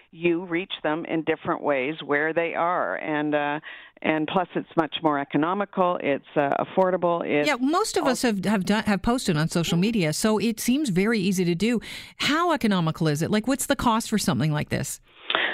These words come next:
Speaker 1: So they don't want it. We've got eleven influencers that we've engaged with, and their contracts are confidential because we don't want to influence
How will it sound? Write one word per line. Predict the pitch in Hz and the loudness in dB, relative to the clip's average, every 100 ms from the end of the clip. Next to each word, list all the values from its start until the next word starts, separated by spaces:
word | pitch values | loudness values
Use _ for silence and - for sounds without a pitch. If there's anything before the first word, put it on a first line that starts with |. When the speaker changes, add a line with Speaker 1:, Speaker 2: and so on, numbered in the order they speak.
| - - - | -6 -6 2
Speaker 1:
So | 311 294 | 4 4
they | 294 | 0
don't | 294 311 330 | 0 -2 0
want | 311 285 | -2 -2
it. | |
We've | 233 311 302 | -4 -4 -2
got | 247 226 | -2 0
eleven | 202 190 208 240 240 | -2 -2 -2 -2 -4
influencers | - 202 202 208 175 160 - 165 151 | -4 -6 -4 0 0 0 -2 -2 0
that | 156 | -2
we've | 156 151 | 0 0
engaged | 151 143 143 131 - - | 0 0 0 -2 -6 -4
with, | 147 147 240 - - | 0 0 -2 -6 -4
and | 165 170 175 | -2 0 0
their | 190 | -2
contracts | 190 - 208 220 185 165 - | -2 -2 -2 0 -2 -4 -2
are | 175 156 151 139 - | 0 0 0 -2 -4
confidential | - 151 147 135 147 254 | -2 0 2 0 0 0
because | 277 294 302 | 0 -4 -2
we | 320 | -2
don't | 285 | 0
want | 202 185 | 0 0
to | 175 | -2
influence | 180 - 180 151 | -4 -2 0 0